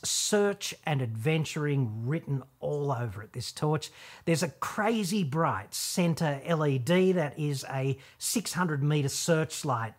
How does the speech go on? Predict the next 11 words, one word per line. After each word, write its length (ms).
First 360
time 260
I 100
took 240
this 180
thing 200
out 160
at 120
night, 300
it 200
literally 800